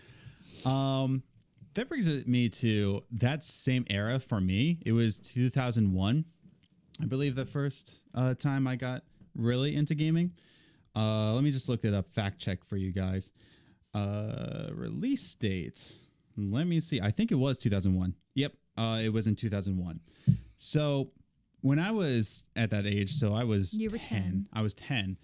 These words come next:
Speaker 1: And I always had the N E S, and, uh, I always went over to my friend's house who had the N sixty-four and all that. So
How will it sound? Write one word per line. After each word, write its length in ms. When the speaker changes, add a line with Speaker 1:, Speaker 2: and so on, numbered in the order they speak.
Speaker 1:
And 520
I 160
always 220
had 140
the 140
N 140
E 160
S, 320
and, 360
uh, 340
I 80
always 220
went 100
over 200
to 60
my 120
friend's 300
house 280
who 100
had 240
the 220
N 140
sixty-four 600
and 100
all 160
that. 260
So 300